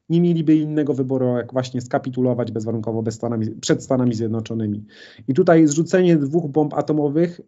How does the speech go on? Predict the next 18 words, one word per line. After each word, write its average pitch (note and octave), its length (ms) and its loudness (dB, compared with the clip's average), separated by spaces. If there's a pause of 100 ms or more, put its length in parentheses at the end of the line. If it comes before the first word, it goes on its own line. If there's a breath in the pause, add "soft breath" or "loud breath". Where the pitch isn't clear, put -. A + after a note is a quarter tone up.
(120)
proszę D3+ 240 -2
popatrzeć C#3+ 460 0
na C#3 100 -2
ten C3 180 0
timing, B2+ 560 2
czyli B2 220 -6
na A#2+ 140 -8
ten A#2 480 -8 (140)
czas, C3+ 260 -2
w - 40 -20
których B2+ 240 -4
zostały C3 340 0
one C3 200 4
zrzucone, C3 460 0
był C#3+ 400 -2 (240)
trochę F3+ 240 2
niefortunny, D#3+ 760 0
ponieważ C3 500 -2